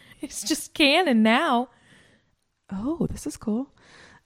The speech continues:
Speaker 2: Elaine is going to get a cloak of the void fabric mentioned in Akafas, and it'll allow her to
Speaker 1: <gasps>
Speaker 2: totally disappear. <gasps> Why would she need to do that? I don't know, but that would be cool.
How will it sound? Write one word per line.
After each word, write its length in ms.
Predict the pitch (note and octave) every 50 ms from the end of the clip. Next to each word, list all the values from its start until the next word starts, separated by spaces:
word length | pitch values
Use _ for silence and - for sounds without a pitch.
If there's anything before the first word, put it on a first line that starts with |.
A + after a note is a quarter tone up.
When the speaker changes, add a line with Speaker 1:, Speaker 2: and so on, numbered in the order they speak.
| -
Speaker 2:
Elaine 380 | G3+ F#3+ F3+ F3 E3+ F3 F#3 G3
is 100 | F#3+ -
going 220 | - E3+ E3+ E3+ E3+
to 80 | -
get 160 | - E3+ D3 -
a 60 | -
cloak 420 | - - - E3+ F3 E3+ D#3 - -
of 140 | D#3 D3+ D3
the 80 | D#3+
void 360 | C#3 C#3 D3 D3 D3+ D3+ D3 -
fabric 520 | - D3 C#3 C#3 C#3 C#3+ C#3 - - -
mentioned 420 | - D3 C#3+ C#3+ C#3 C#3 - C3 C#3+
in 100 | C#3 -
Akafas, 640 | - C3+ D#3+ F#3+ - F#3 - - - - - - -
and 100 | - D#3+
it'll 300 | D#3 D3 D3 - - - _ _ _ _ -
allow 340 | E3 D#3 D3+ D3+ D3+ D#3+ F3+
her 260 | E3+ - D3+ C3+ C#3+ C#3+
to 180 | - - -
Speaker 1:
<gasps> 120 | - - -
Speaker 2:
totally 360 | - E3 D#3 D#3+ E3 F3+ F3+
disappear. 680 | - C3+ - - - - - - - - - - - - _ _ -
<gasps> 840 | - - - - _ _ _ _ _ _ _ _ _ _ _ _ -
Why 140 | E3+ F3+ G3
would 120 | G#3 G3+
she 100 | - G#3
need 120 | G3 F#3+ F3
to 60 | D#3+
do 100 | - G3+
that? 180 | - - - -
I 80 | - E3
don't 120 | F3+ G3
know, 180 | G#3 F#3+ C3+ A#2
but 120 | - -
that 80 | - E3+
would 100 | F3 F3
be 60 | G3+ G3
cool. 280 | - A#3 F#3 - -